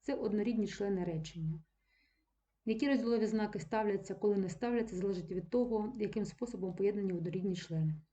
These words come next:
Якщо однорідні члени речення поєднані безсполучниковим зв'язком, в усному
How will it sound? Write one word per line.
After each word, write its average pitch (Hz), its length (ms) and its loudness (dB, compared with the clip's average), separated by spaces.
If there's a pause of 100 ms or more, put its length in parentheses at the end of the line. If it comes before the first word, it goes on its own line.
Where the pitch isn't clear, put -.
(580)
Якщо 254 180 -2
однорідні 247 300 6
члени 214 220 0
речення 214 260 0
поєднані 196 320 2
безсполучниковим 202 840 0
зв'язком, 226 760 2 (360)
в 190 120 -4
усному 185 640 0